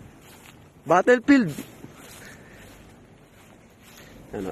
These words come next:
Air Force. Ito kami ni Ariel ngayon, eh. Yan, oh. Lalagyan niya daw ng Boss Europa yung mga kwan.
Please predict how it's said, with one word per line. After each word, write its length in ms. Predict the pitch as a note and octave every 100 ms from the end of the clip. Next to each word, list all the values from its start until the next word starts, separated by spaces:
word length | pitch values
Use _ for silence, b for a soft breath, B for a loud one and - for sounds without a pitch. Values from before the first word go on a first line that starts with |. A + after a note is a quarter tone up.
| D#3+
Air 160 | G#3
Force. 640 | G3 F#3 D#3+ A#2+ - - - - - - - - - - - - -
Ito 120 | A#2 D3
kami 160 | F3
ni 60 | F3+
Ariel 240 | F3+ F3+ F3+
ngayon, 260 | F3+ D#3 B2
eh. 40 | - - - - - - - - - - - - - - - - - - - - - - - - - - - - - - - - - - D3
Yan, 160 | C3+ -
oh. 20 | - - - - - - - - - - - - - - - - - - - - - - - - - - - - - - - - - - - - - -
Lalagyan 300 | D3 F3+ G3
niya 180 | G#3+ G#3
daw 100 | G#3+
ng 100 | G#3
Boss 220 | G3 G#3 G#3+
Europa 320 | G3+ G#3 G#3+ G#3
yung 80 |
mga 240 | G#3 G3 F#3+
kwan. 180 | G3